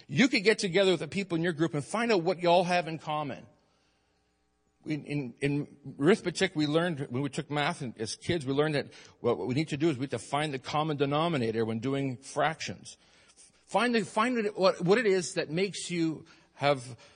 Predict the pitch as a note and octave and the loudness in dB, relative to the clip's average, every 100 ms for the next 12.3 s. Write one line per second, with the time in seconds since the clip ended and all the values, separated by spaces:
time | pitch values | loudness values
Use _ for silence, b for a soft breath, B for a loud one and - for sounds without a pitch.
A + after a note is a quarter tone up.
0 | B - C3 - D3 D3 C3 A#2 C3+ B2+ | B -12 -6 -2 -2 -2 -4 -2 -2 -2
1 | A2+ G#2 - B2+ A2+ A2 A2 G#2 G2 A#2 | -2 -6 -6 -8 -4 -4 -4 -4 -6 -2
2 | C3+ A#3+ C#4+ B3 - C3+ A2+ A2 - A#2+ | 0 2 0 0 0 4 4 2 -2 2
3 | A#2+ - b b b _ _ C#3+ E3+ A#3+ | 2 0 b b b _ _ 0 2 2
4 | A#3+ F#3+ D3 D#3+ - D3+ - C3+ - F#3+ | -2 -4 -2 -2 0 -2 -2 -4 -4 -4
5 | A#2+ A#2 A#2+ - C#3 - D3+ - G#3 B3 | -2 -2 -2 -2 -4 -2 -2 -2 -2 -4
6 | - A#3 G3 D#3+ D3 F#3+ E3+ - - D#3+ | -4 -2 -2 0 -2 -2 -2 -4 -6 -4
7 | D#3 C3 G#2 G2+ D2 - b - G3 G3 | -4 -4 -6 -8 -10 -18 b -10 -6 -4
8 | F#3 - D#3 G#2+ D#3 D#3+ D3+ - C#3+ A2 | -4 -2 0 2 2 2 -2 -2 -6 -4
9 | G#2 F#2+ b b b b b - B2 C#3+ | -4 -6 b b b b b -2 2 4
10 | E3 B2 D#3+ F3 - F3+ - C#3+ C#3+ - | 2 2 2 0 -4 -10 -8 -8 -8 -8
11 | D3 A#2+ G#2+ A#2+ - B2+ - C3+ C3+ A2 | -6 -4 -6 -8 -6 -8 -6 -4 -4 -4
12 | G2 E2 | -6 -10